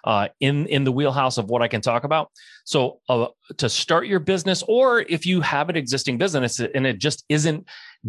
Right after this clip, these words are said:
going the way you want it to go, you can't figure out how to get traction. You're not really sure if you're doing something wrong, if there's something else you should be, you should be doing. And how do you hire? How do you raise money? How do you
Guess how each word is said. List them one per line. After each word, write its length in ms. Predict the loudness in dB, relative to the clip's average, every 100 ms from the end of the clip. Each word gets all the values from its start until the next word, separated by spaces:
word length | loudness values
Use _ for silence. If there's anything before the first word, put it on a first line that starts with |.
| 0
going 420 | 2 2 0 0
the 100 | 0
way 160 | 2 2
you 200 | 0 0
want 260 | 0 -2
it 80 | -2
to 80 | -4
go, 300 | 0 2 2
you 160 | 0
can't 420 | -4 -4 -2 -2 -2
figure 240 | -2 0
out 120 | 0
how 100 | 0
to 80 | -2
get 160 | -2 -4
traction. 480 | -2 -2 0 -2 -2
You're 140 | 0
not 200 | 0 0
really 240 | 0 0
sure 440 | 0 0 2 0 -4 -12 -20 -10
if 120 | -6 -2
you're 80 |
doing 200 | 2 2
something 300 | 2 0 0
wrong, 380 | 0 2 2 0
if 80 | -2
there's 180 | -2 0
something 320 | -2 -2 0
else 160 | 0 0
you 40 |
should 120 | -4
be, 60 | -2
you 160 | -2 -2
should 160 | -2
be 60 | -2
doing. 480 | 0 2 2 2 0
And 160 | -2 -10 -20 -6
how 200 | -2 0
do 60 | 2
you 100 | 0
hire? 500 | 0 0 2 2 0
How 160 | 0
do 80 | 0
you 120 | 0
raise 240 | 0 -2 0
money? 420 | 0 0 0 -2
How 220 | 0 0
do 60 | 2
you 260 | 2 2